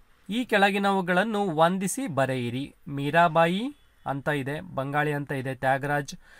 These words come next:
ಹಿಂದಿ ಅಂತ ಇದೆ. ಇದ್ರ ಬ-, ನಾವು ಹೊಂದಾ-, ಹೊಂದಾಣಿಕೆ ಮಾಡಿ ಬರೆದಾಗ ಸರಿಯಾದ ಉತ್ತರ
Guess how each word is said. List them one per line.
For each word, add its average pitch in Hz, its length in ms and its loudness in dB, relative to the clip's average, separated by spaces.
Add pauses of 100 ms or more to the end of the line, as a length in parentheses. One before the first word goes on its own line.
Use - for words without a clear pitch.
(220)
ಹಿಂದಿ 151 260 -2
ಅಂತ 143 160 -2
ಇದೆ. 131 160 -2
ಇದ್ರ 160 280 -4
ಬ-, 185 160 2
ನಾವು 175 260 2
ಹೊಂದಾ-, 170 300 2
ಹೊಂದಾಣಿಕೆ 180 400 0
ಮಾಡಿ 170 220 0
ಬರೆದಾಗ 143 420 0
ಸರಿಯಾದ 165 540 0
ಉತ್ತರ 151 360 -2